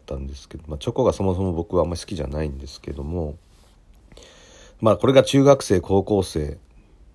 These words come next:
まあ、成人し-、大学生とかね、だとしたら、で、僕がそういう仕事してなければ、僕はその子との信頼関係で一応食うかもしれませんね。で、腹壊した思い出になりゃいいやとも思って食べるかもしれないですね。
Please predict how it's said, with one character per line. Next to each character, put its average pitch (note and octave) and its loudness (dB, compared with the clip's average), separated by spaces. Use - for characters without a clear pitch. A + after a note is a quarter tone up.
ま D#2 -4
あ、 - -16
成 E2+ -2
人 D#2 -4
し-、 - -16
大 E2+ 0
学 F2+ 0
生 - -8
と - -14
か D2 -6
ね、 G#2 -6
だ B2 2
と F2 0
し - -10
た G2 0
ら、 B2+ 4
で、 F#2 0
僕 G#2 0
が B2 2
そ - 2
う - 6
い - 6
う - 2
仕 - -2
事 C3+ 2
し - -6
て - 2
な C#3 4
け B2 2
れ G2+ 4
ば、 G2 6
僕 F2+ -2
は G2+ 6
そ - -8
の G#2 -4
子 - -4
と E2 -6
の D2+ -4
信 F#2+ -4
頼 F#2 2
関 G#2+ -4
係 D#2 -6
で D#2+ -4
一 D2+ -6
応 F2 -4
食 - 0
う B2 2
か D#2 0
も D#2 -6
し D2+ -8
れ D#2 -4
ま C#2+ -6
せ D2 -8
ん C2+ -10
ね。 C2+ -12
で、 - -12
腹 B2 0
壊 A#2+ 6
し - -8
た B2 4
思 A2+ 2
い A2+ 2
出 A2 2
に G#2 0
な A2 0
り F2 0
ゃ D2 -6
い E2 -4
い - -4
や C#2 -8
と C#2 -12
も C#2 -12
思 D#2 -6
っ - -14
て - -10
食 F#2 -6
べ A#2 2
る F#2+ -2
か D2 -4
も C#2 -8
し C2+ -14
れ C#2 -14
な C#2+ -14
い - -16
で - -16
す - -16
ね。 G#2 -6